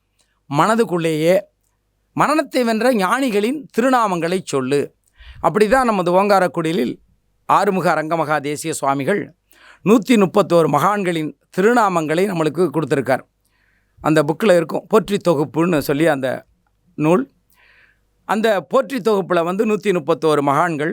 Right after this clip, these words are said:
அந்த நூத்தி முப்பத்தோரு மகான்களும் யாரும் மரணித்தவர்கள் கிடையாது. இந்த பிரபஞ்சம் பூரா இன்னைக்கும் இருந்து அருள் செய்து கொண்டிருப்பவர்கள்.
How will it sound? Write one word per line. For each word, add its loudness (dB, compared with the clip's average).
அந்த -4
நூத்தி 0
முப்பத்தோரு 2
மகான்களும் -2
யாரும் 0
மரணித்தவர்கள் -4
கிடையாது. -2
இந்த -10
பிரபஞ்சம் -2
பூரா 2
இன்னைக்கும் -2
இருந்து 2
அருள் -2
செய்து -2
கொண்டிருப்பவர்கள். -2